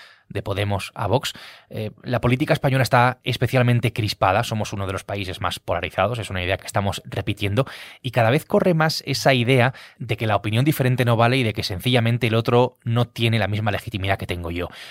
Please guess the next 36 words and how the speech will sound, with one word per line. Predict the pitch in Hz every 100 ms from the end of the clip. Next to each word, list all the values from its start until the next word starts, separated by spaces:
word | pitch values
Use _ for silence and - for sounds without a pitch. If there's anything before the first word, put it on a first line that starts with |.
| -
Eh, | - 104 - - -
es | 147
una | 127
cuestión | 120 117 123
para | 117
reflexionar, | 95 104 98 107 101 -
sin | 101
duda. | 95 90 90
Eh, | 110 101 92
desde | - 127 113 113
luego | 143
yo | 165
tengo | 160 151
la | 147 139 127 120 -
sensación | - 127 123 127 151 - - - _ _ - -
de | 120 104
que | 98
quedan | - 156 185
muy | 139
pocos | 113 120 110
espacios | 113 - 113 110 -
para | 87
la | 85 -
conversación, | 95 95 - 90 113 143 - - - _
pocos | - 123 123 117 -
consensos | 117 107 - 117 - 160
entre | 110 98 -
personas | 92 - 110 117
de | 98
distintas | - 113 107 - -
ideologías, | 110 98 - 135 -
y | 123
esto | 123
es |
un | 120 104
problema. | 98 92 90